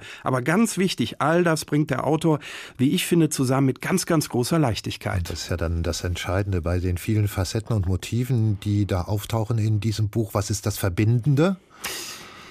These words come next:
Speaker 1: Es gibt eine Frage, die Wildenhain verfolgt. Und damit bekommt der Roman auch eine philosophische Aktualität. Denn ob, äh, es jetzt die Partnerbörse ist, der Streamingdienst, überall, äh, sollen ja Algorithmen unsere Interessen, unsere Beweggründe erkennbar machen.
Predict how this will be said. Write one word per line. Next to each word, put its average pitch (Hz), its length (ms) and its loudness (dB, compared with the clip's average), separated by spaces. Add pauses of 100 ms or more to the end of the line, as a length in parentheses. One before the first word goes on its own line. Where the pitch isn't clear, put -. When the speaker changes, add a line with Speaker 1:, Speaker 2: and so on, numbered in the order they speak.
(140)
Speaker 1:
Es 147 120 2
gibt - 220 -2
eine 196 160 2
Frage, 131 460 0
die 104 120 4
Wildenhain 98 520 2
verfolgt. - 920 -6
Und 135 500 2
damit 160 360 2
bekommt 175 340 0
der 180 80 4
Roman 147 400 4
auch - 180 -4
eine 147 200 2
philosophische 143 960 2
Aktualität. 123 760 2
Denn 147 160 4
ob, 156 300 -2
äh, 135 260 4
es - 180 0
jetzt 160 220 0
die 165 80 2
Partnerbörse 110 720 0
ist, 117 180 -2
der 180 80 4
Streamingdienst, 127 800 4 (400)
überall, 170 680 6
äh, 139 300 4
sollen 147 280 4
ja 160 140 6
Algorithmen 143 720 4
unsere 156 460 4
Interessen, 139 580 2
unsere 143 440 4
Beweggründe 131 720 4
erkennbar 101 520 0
machen. 98 340 -2